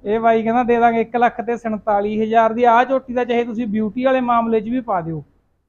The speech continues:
ਬਿਊਟੀ ਵਾਲੇ ਮਾਮਲੇ 'ਚ ਵੀ ਮੇਲਾ ਜਿੱਤਣ ਵਾਲੀ ਝੋਟੀ ਆ। ਜਿਹੜੇ ਹਿਸਾਬ ਨਾਲ ਨਾ ਮਿਲਕ ਬਿਊਟੀ 'ਚ ਇਹਦੇ ਗੈਪ ਗੂਪ ਲੱਗਿਆ ਝੋਟੀ ਦੇ ਜਿਹੜੇ ਹਿਸਾਬ ਨਾਲ।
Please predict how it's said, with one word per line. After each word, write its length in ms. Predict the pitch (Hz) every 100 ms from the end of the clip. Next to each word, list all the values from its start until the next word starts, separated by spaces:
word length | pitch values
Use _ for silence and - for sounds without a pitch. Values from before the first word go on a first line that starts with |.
| _ -
ਬਿਊਟੀ 320 | 196 208 240
ਵਾਲੇ 160 | 254 247
ਮਾਮਲੇ 380 | 233 233 226 226
'ਚ 40 |
ਵੀ 120 | 240
ਮੇਲਾ 300 | 233 226 226
ਜਿੱਤਣ 280 | 220 220 226
ਵਾਲੀ 160 | 220 220
ਝੋਟੀ 360 | 240 240 190
ਆ। 80 | 208
ਜਿਹੜੇ 180 | 208 240
ਹਿਸਾਬ 340 | 233 247 233
ਨਾਲ 160 | 220 226
ਨਾ 180 | 233 233 _ _ - 196
ਮਿਲਕ 320 | 214 214 -
ਬਿਊਟੀ 340 | 214 220 240
'ਚ 60 | 240
ਇਹਦੇ 160 | 240 262
ਗੈਪ 360 | 214 214 190
ਗੂਪ 280 | 196 208 190
ਲੱਗਿਆ 280 | 196 185 185
ਝੋਟੀ 280 | 214 214 196
ਦੇ 60 |
ਜਿਹੜੇ 140 | 185 202
ਹਿਸਾਬ 280 | 202 208 175
ਨਾਲ। 160 | 151